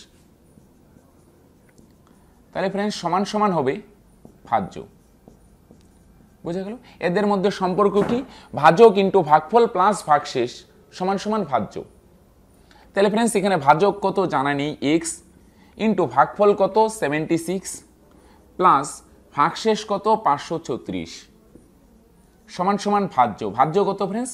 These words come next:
মানে এই সংখ্যাটা তেতাল্লিশ হাজার ছয়শো আঠাশ। ওকে, ভাজক into ভাগফল প্লাস ভাগশেষ সমান সমান ভাগ-, ভাজ্য। ভাজ্য হচ্ছে তেতাল্লিশ হাজার ছয়শো আঠাশ। এক্স into সেভেন্টি সিক্স, আচ্ছা এই দুটো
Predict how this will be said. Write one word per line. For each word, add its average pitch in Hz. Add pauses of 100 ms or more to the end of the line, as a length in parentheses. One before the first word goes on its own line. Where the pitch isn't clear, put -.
মানে 139
এই 127
সংখ্যাটা 98 (100)
তেতাল্লিশ 170
হাজার 165
ছয়শো 113
আঠাশ। - (1200)
ওকে, 160 (720)
ভাজক 175 (100)
into 196 (120)
ভাগফল 208 (120)
প্লাস 196 (140)
ভাগশেষ 147
সমান 175
সমান 220 (180)
ভাগ-, 127 (160)
ভাজ্য। 113 (580)
ভাজ্য 139 (120)
হচ্ছে 175 (100)
তেতাল্লিশ 156
হাজার 185 (180)
ছয়শো 117 (100)
আঠাশ। - (1000)
এক্স 202 (120)
into 208 (120)
সেভেন্টি 185
সিক্স, 196 (340)
আচ্ছা 160
এই 151
দুটো 165